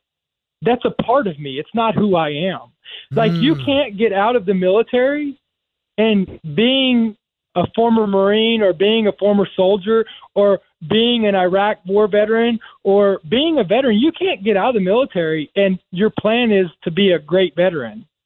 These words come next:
Speaker 1: Like, that's not your identity.
Speaker 2: Right. It's just one of many adjectives we could describe you with, but it's not,
Speaker 1: Well,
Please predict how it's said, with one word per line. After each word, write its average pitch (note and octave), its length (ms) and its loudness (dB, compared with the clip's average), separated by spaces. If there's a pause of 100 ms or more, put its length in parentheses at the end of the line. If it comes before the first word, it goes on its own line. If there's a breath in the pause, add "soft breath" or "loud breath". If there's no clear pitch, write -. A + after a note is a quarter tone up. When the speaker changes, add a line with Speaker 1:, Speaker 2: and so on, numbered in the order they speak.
(280)
Speaker 1:
Like, F3 180 -2
that's A3+ 200 0
not A#3+ 160 -2
your G#3+ 120 0
identity. F3+ 500 -4 (580)
Speaker 2:
Right. B2+ 180 -4
It's F3+ 180 -2
just G3+ 200 -4
one F#3 220 0
of D3 120 -2
many D#3+ 240 -2
adjectives D3 540 -4
we C3+ 100 -6
could B2 160 -8
describe F#3 480 -2
you A#2+ 100 -12
with, G#2 280 -12
but C3 120 -8
it's C3 180 -8
not, C3+ 280 -4
Speaker 1:
Well, E3+ 220 -8